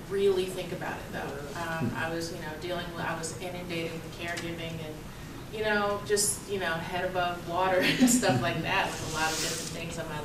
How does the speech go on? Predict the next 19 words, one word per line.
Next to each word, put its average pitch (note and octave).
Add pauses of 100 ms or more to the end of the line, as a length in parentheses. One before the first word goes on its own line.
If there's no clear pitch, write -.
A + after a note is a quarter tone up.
life. - (840)
And G3+
so G3 (680)
we, G#3+ (260)
so G3+
I G3
went B3
to, -
the, F3+
this A3+
was -
the F#3
first G3
committee B3+
meeting. A#3+ (340)
It F#3
was F3 (180)
my D#3+ (100)
birthday. F3